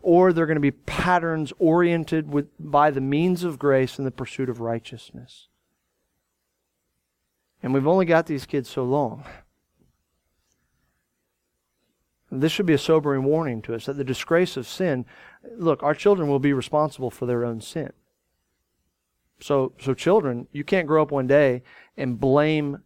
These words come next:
mom and dad for your sin. You're gonna have to answer for your sins before God on your own, which is why you need to believe in Jesus. But parents, we can pass on a legacy of patterned sin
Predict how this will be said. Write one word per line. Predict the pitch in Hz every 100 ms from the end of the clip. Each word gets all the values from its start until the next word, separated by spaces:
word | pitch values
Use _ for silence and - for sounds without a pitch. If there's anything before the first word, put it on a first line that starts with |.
| -
mom | 131 143 143
and | 123 120
dad | 135 143 120 -
for | 135
your | 123 123
sin. | - 151 120
You're | 165
gonna | 196
have | 131
to | 139
answer | 135 131 139 127 123 _ _ _
for | _ 151 135
your | 143 151
sins | - 143 123
before | 123 - 127
God | 127 127
on | 117 120
your | 117
own, | 139 156 113
which | 117 127
is | 120
why | 127
you | 123 135
need | 135 120
to |
believe | 117 117 117
in | 117
Jesus. | 107 120 143 - - - _ - - -
But | 139 -
parents, | 160 190 120 - - - - -
we | 135 156 170
can | - 156 160 160
pass | 135 147 147 135
on | 147 143 139
a | 139
legacy | 127 139 151 151 - 151 147
of | 135 110 -
patterned | - 151 151 123 113 117 113 -
sin | - - - 139 117